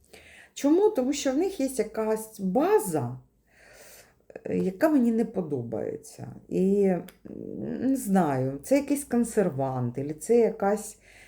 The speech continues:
база в них там, на якій вони замішують свої парфумовні, парфумовані композиції, але вона мені не подобається. Але тут я її не, не відчуваю. І на диво, цей аромат,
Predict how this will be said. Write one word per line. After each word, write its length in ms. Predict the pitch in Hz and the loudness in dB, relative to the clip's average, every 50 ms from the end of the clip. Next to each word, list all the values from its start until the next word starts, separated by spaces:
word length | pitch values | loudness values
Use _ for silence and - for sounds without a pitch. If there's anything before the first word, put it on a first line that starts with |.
| - _ _ - | -20 _ _ -12
база 560 | 151 131 131 147 151 170 175 165 156 160 151 | -6 0 2 4 4 6 4 2 2 0 -2
в 60 | 151 | -2
них 240 | 156 156 156 151 - | -2 -4 -4 -6 -8
там, 440 | - - 143 143 147 143 143 147 - | -8 -8 -6 -6 -6 -6 -6 -6 -2
на 60 | 147 | 0
якій 360 | 151 151 147 147 147 - 160 | 0 0 0 -2 -2 -6 -6
вони 520 | 143 143 147 147 147 151 151 147 143 139 - | -2 -2 -2 0 0 0 0 0 -2 -2 -4
замішують 760 | - 135 151 160 165 165 165 156 - - - 147 147 143 143 - | -6 -4 -2 -2 -2 -2 -4 -6 -8 -4 -2 -2 -2 -2 -4 -8
свої 500 | - - 139 139 143 147 147 143 135 - | -8 -4 -2 -2 0 0 0 -2 -2 -4
парфумовні, 920 | - - - 131 127 - - 156 156 151 147 143 143 143 139 135 135 131 - - - - _ - | -4 -6 -10 -10 -10 -8 -6 -4 -2 0 0 0 -2 -4 -4 -6 -6 -8 -12 -18 -20 -20 _ -4
парфумовані 880 | - 165 165 - - 170 160 156 156 156 147 143 143 139 139 139 139 139 | -2 -2 -2 -2 -2 -2 -2 0 -2 0 0 0 0 -2 -2 -4 -4 -6
композиції, 800 | 135 - 147 143 127 156 147 147 - 147 131 127 - - 135 156 | -6 -6 -6 -6 -4 -6 -6 -4 -6 -8 -8 -8 -8 -4 0 2
але 140 | 208 262 | 2 2
вона 180 | 262 247 214 214 | 2 2 0 0
мені 180 | 208 202 196 190 | 0 0 2 0
не 100 | 180 170 | 0 -2
подобається. 800 | - - 147 139 123 107 - - - - - _ - - - - _ _ - | -4 -8 -6 -6 -6 -6 -6 -8 -12 -14 -16 _ -18 -18 -18 -18 _ _ -4
Але 240 | 170 175 185 208 220 | -2 2 2 2 2
тут 200 | 220 - 349 - - - | 0 -2 -10 -10 -2 4
я 180 | 214 214 226 247 | 4 6 6 6
її 180 | 240 233 233 | 4 0 -2
не, 300 | 220 214 214 220 226 226 - - _ _ _ _ _ _ _ _ _ _ _ _ _ _ _ | -2 -2 -2 -2 -2 -4 -8 -14 _ _ _ _ _ _ _ _ _ _ _ _ _ _ _
не 160 | - 190 220 233 | 2 4 6 6
відчуваю. 760 | 247 254 262 - - 254 233 214 185 156 143 131 - - - - _ _ - - - - - _ _ _ _ - | 4 2 -4 -4 -4 0 0 0 0 0 -2 -4 -6 -10 -12 -16 _ _ -20 -20 -20 -20 -20 _ _ _ _ 4
І 100 | 233 247 | 4 6
на 140 | 247 254 | 6 6
диво, 520 | 240 220 277 359 440 440 330 214 170 143 - - _ _ _ _ _ _ _ - | 4 4 4 4 4 4 4 4 2 0 -4 -10 _ _ _ _ _ _ _ -4
цей 280 | - - 247 254 233 | 4 6 8 8 8
аромат, 500 | 214 190 190 190 202 226 262 311 349 349 | 8 6 4 2 2 0 0 -2 -2 -4